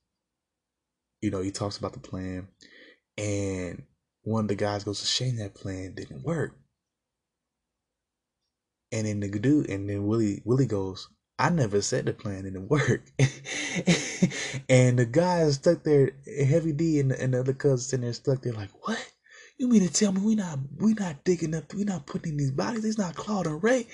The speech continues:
And he just roll off. And it cuts to, it cuts to both of 'em at the Yankees game. They sitting there too deep. Uh, they made it out. They made it back to <laughs> New York. I don't know how they did it,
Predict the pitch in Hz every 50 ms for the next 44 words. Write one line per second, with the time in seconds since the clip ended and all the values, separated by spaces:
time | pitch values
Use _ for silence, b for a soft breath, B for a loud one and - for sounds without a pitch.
0 | B B B B - - 131 135 185 190 156 147 139 131 117 113 117 127 147 165
1 | 165 160 160 160 160 170 165 160 143 123 104 - - B B B B B B B
2 | B B B _ - 143 139 135 131 127 135 - - 175 175 170 - - - -
3 | 165 156 147 143 143 - 113 107 - - - 151 143 143 - - 135 117 123 135
4 | 139 139 139 135 123 113 113 - - 120 123 - - 113 117 120 113 113 110 -
5 | 101 101 98 101 98 90 87 - - - _ - - 107 104 107 - - 127 120
6 | 120 110 107 - - - 160 147 135 139 139 135 - - B B B B B B
7 | B B B B - 110 101 101 101 98 101 101 104 95 104 110 127 151 160 156
8 | 147 143 131 127 135 135 - - _ _ _ _ _ _ _ - 104 101 95 98
9 | 104 120 151 165 160 156 151 151 147 - - - - - - 160 147 139 127 123
10 | - - _ _ - 120 117 104 104 107 104 117 127 139 147 151 160 160 151 143
11 | 147 147 135 120 113 107